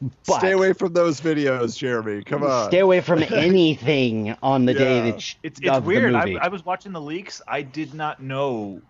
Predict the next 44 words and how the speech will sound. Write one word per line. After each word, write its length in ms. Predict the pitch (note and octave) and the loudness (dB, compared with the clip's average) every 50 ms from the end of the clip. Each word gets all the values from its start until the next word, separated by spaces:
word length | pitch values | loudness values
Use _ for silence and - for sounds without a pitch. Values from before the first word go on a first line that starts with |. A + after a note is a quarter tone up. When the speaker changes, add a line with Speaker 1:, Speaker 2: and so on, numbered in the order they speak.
| _ _ _ - | _ _ _ -12
Speaker 3:
those 300 | A2 G#2+ A#2+ A#2 A2 A2+ | -6 -4 -4 -4 -4 -4
types 240 | - A#2+ A2+ A2+ A2 | -4 -4 -4 -4 -4
of 80 | G#2+ F#2 | -6 -6
details, 360 | A2 A2 G#2 A#2 B2 B2 G#2+ | -4 -4 -4 -4 -4 -4 -4
and 60 | A2+ | -4
I 40 | G#2+ | -6
didn't 200 | G#2 A#2+ A#2 A2 | -6 -6 -6 -8
see 200 | - - A#2+ A2 | -6 -4 -4 -4
video 380 | F#2+ F2 G#2 G2+ A2+ A#2+ B2 B2+ | -2 -2 -2 0 2 2 2 2
like 260 | B2+ C3+ C3 B2+ - | 2 2 0 0 0
that. 340 | C#3 C3+ C3+ C#3+ - - - _ _ - | 0 0 0 0 -4 -8 -20 _ _ -8
Speaker 1:
Yeah. 260 | B2+ A2+ G#2+ G#2 A2+ | -4 -2 0 0 0
Speaker 3:
I 100 | - - | 0 0
just 320 | A2 B2+ A#2+ - - A#2 A#2 | -2 -4 -6 -8 -12 -18 -20
knew 500 | B2 B2 A#2+ A2+ G#2+ G2+ G2 F2+ E2+ - - _ _ _ | -14 -8 -6 -4 -4 -4 -4 -6 -10 -12 -18 _ _ _
that 320 | - G#2 G2+ G2 - - - _ _ _ _ _ - - | -2 -2 -2 -2 -4 -8 -16 _ _ _ _ _ -18 -16
she 220 | - - C#3 C3+ | -10 -4 -2 -2
was 140 | B2 B2+ G2 | -2 -2 -2
gonna, 340 | F#2 B2 A#2 A2 G#2 G2+ F#2+ - _ _ - | -2 -2 -2 0 -2 -2 -4 -8 _ _ -10
uh, 180 | G#2 G#2 G2 F2 | -6 -6 -6 -6
kill 280 | - - - A#2+ A#2 G#2+ | -6 -4 -2 -2 -2 -2
Professor 460 | A2 G#2+ - G#2+ G2+ - G2 F#2+ F#2+ F2+ | -2 -4 -4 -4 -4 -4 -6 -8 -8 -6
Xavier, 560 | F2 G2 G2+ G#2 G#2+ A#2+ C3 C#3+ E3 E3+ - _ _ _ - | -6 -4 -4 -2 -2 -2 -2 -2 -2 -6 -10 _ _ _ -6
and 120 | G#2 A2+ | -4 -2
I 20 | A#2+ | 0
remember 420 | C3+ C#3 C3+ B2+ A2+ G#2 F#2+ G2+ F#2+ G2 A#2 | 0 0 0 0 -2 -2 -6 -16 -20 -20 -18
n-, 300 | B2+ A#2+ A#2+ B2+ C#3+ - - | -14 -10 -10 -10 -10 -10 -8
confirming 680 | - C#3+ C3 C3+ - D#3 E3 D#3+ C#3 A#2+ G#2+ G2+ G2+ | -8 -6 -6 -2 -2 0 0 0 -2 -4 -4 -4 -2
that 260 | A#2+ C3+ C3 - - | 0 0 0 -2 -6
from 140 | - G#2 G2 | -10 -14 -12
the 80 | F#2+ F2+ | -12 -12
leak. 340 | E2 E2 D2+ - _ _ _ _ - | -14 -16 -18 -20 _ _ _ _ -4
I 140 | - C3 | -4 -2
figured 340 | A#2+ C3 C#3 C3+ G2+ F2 G2+ | -2 0 0 0 0 0 -2
Speaker 1:
Yes. 20 | G2+ | -4
Speaker 3:
everyone 360 | A2 A2+ A#2 A#2 G#2+ G#2 G#2 | -6 -6 -6 -6 -8 -8 -10
else 180 | G2+ G#2 G2+ - | -12 -16 -16 -16
was 100 | F#2+ F2 | -14 -12
in 80 | G#2 | -10
big 160 | F#2 G2 F#2 - | -10 -10 -10 -10
trouble 240 | - F#2 D#2 D#2 | -10 -10 -10 -12
too. 160 | D#2 - - - _ _ _ _ | -14 -16 -20 -20 _ _ _ _
Ju-, 160 | - D3+ D3 - | -4 -2 -2 -2
ju-, 260 | G#2+ B2+ B2 G#2 | -4 -10 -14 -14